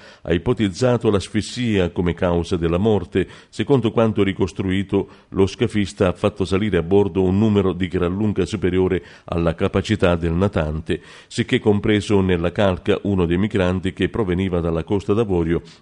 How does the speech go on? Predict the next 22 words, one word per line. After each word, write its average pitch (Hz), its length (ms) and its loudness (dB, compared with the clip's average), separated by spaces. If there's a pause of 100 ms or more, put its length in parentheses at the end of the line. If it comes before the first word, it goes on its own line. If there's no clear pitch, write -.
è 101 100 0
morto 92 480 0
soffocato. 82 840 -4 (400)
Gli 98 140 -4
altri 107 440 0
profughi 123 600 0
sul 85 180 -4
gommone 98 440 2
sono 104 260 0
originari 90 580 0
di 82 160 -2
Ghana, 107 460 2
Nigeria, 95 480 0
Marocco, 98 480 -2
Costa 101 280 -2
d'Avorio, 95 540 0 (300)
Mali, 101 480 2
Togo, 98 340 4
Senegal, 82 560 0
Eritrea, 87 560 0
Etiopia, 92 600 0
Guinea. 82 520 0